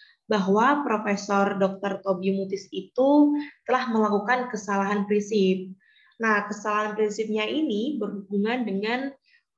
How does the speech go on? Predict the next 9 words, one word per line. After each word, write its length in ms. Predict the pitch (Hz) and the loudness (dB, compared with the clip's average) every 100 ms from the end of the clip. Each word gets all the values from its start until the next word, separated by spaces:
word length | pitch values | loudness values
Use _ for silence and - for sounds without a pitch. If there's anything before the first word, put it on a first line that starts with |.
| _ _ _ 240 | _ _ _ 0
menggantinya 800 | 240 226 240 320 320 196 202 233 | 2 2 0 -2 -2 -2 -2 -4
statuta 880 | - 202 196 202 202 196 190 190 - - | -6 -6 -6 -4 -2 -2 -2 -4 -10 -10
Usakti 720 | 214 214 202 - 214 247 294 294 | -6 -4 -6 -8 -2 2 4 4
dan 160 | 202 202 | 4 4
mendirikan 560 | 190 190 190 202 247 | 4 2 0 0 0
Badan 400 | 196 190 202 190 | 0 -2 -2 -2
Hukum 400 | 190 190 269 277 277 - - _ | -2 -2 -2 -2 -4 -12 -20 _
Pendidikan 560 | 220 208 202 208 208 226 | 0 2 2 -2 -4 -2
Usakti, 800 | 220 240 - 240 214 196 196 | -4 -4 -6 -4 -2 -2 -2